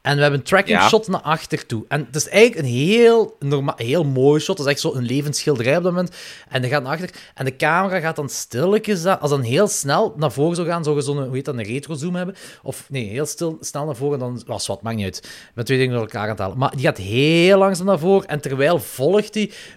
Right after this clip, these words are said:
Speaker 1: uw personage in, in het ze-, uw, uw personage blijft in dezelfde stukje van de frame van de film. Wat, wat, wat heel simplistisch is, maar dat geeft dat een unieke ervaring om zoiets in beeld te zetten. Dat heb ik
Speaker 2: Dat
Speaker 1: zelfs nog
Speaker 2: klopt,
Speaker 1: niet, dat heb
Speaker 2: maar
Speaker 1: ik zelfs nog niet bij een western gezien, dit.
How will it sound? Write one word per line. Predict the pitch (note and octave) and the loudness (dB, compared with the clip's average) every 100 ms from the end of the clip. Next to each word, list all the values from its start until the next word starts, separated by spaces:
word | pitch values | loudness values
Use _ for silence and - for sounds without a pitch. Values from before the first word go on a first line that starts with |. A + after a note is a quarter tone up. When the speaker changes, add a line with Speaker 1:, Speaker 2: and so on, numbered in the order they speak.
| - | -8
Speaker 1:
uw | C#3+ | -4
personage | D#3+ D#3 C#3+ C#3 D3 F#3+ F#3+ - | -2 -4 -4 -4 -2 -2 -2 -4
in, | E3 - | -6 -6
in | - D#3+ | -4 -2
het | D3 | 0
ze-, | - - - | 0 0 -2
uw, | - E3+ | -4 -6
uw | - E3 | -4 -6
personage | D#3+ E3 D3 C3+ D3+ A3+ F#3 | -4 -4 -4 -8 -6 -4 -4
blijft | B2+ C#3 G3+ G#3+ | -4 -2 -2 -4
in | D3+ | -6
dezelfde | C#3+ G2+ C3 F#3+ E3+ F3 - | -4 -4 -4 -2 -2 -4 -4
stukje | - - A3+ B3 A3+ | -6 -4 -2 -2 -2
van | D#3 | -2
de | A#2 | -6
frame | - C3 F3 A#3+ G#3 | -8 -2 0 0 -2
van | - D3 | -2 -2
de | B2 | -2
film. | - F#3 G#3 C3+ - - - - | -2 2 4 2 -4 -16 -18 -6
Wat, | C3 E3 - | 2 2 2
wat, | D#3 E3 - | 2 2 2
wat | - D#3+ - | 2 4 4
heel | C#3 A#3 | 8 8
simplistisch | D4+ G#3 D#3+ G#3 A#3+ - | 8 2 0 2 2 2
is, | C#4+ | -2
maar | E3+ | 0
dat | D#3 | 0
geeft | D#3 G#3 | 0 0
dat | - | -2
een | E3 E3 | -4 -6
unieke | D#3+ C#3 E3 A#3+ A3+ | -2 2 2 2 0
ervaring | F3 A#2 C3 F3+ G#3+ A3+ | -2 -2 0 0 -4 -6
om | D#3+ B2+ | -4 0
zoiets | F#3 G#3+ G3+ - | 2 2 0 -4
in | - C#3 G2+ | -2 -4 -2
beeld | C3 G#3 | 0 0
te | A3 | 0
zetten. | G#3+ B2+ G#2+ | -2 -2 -4
Dat | - - - | -12 -18 -6
heb | |
ik | A#3 | 0
Speaker 2:
Dat | D#4 | 2
Speaker 1:
zelfs | - G#3+ | 4 6
nog | G3+ | 8
Speaker 2:
klopt, | D#3 | 8
Speaker 1:
niet, | G#3+ D4+ | 6 2
dat | |
heb | G3+ A#3 | 2 6
Speaker 2:
maar | A3+ | 10
Speaker 1:
ik | C4 | 10
zelfs | A#3 | 8
nog | A#3 | 4
niet | G#3+ C4 F3+ | 2 -2 0
bij | G3 | 2
een | C#3 | 2
western | G#2 D3+ - - C4 A#3+ | 2 2 2 2 0 0
gezien, | E3 A#2+ C#3 C3 | 0 -2 0 0
dit. | A2+ G#2 - | 0 -2 -4